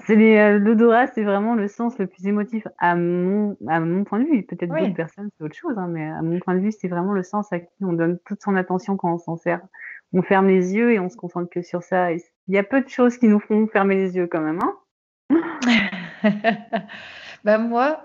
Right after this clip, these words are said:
Speaker 2: personnellement, si j'ai une odeur à retenir,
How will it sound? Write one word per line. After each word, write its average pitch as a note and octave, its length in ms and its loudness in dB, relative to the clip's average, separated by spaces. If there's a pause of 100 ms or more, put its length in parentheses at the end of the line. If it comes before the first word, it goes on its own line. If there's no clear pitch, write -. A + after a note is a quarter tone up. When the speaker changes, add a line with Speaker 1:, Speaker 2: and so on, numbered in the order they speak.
(240)
Speaker 2:
personnellement, B3 720 -4
si - 280 -14
j'ai G#3+ 220 -4
une B3+ 240 -4
odeur B3 360 2
à G#3+ 100 0
retenir, G#3+ 580 -4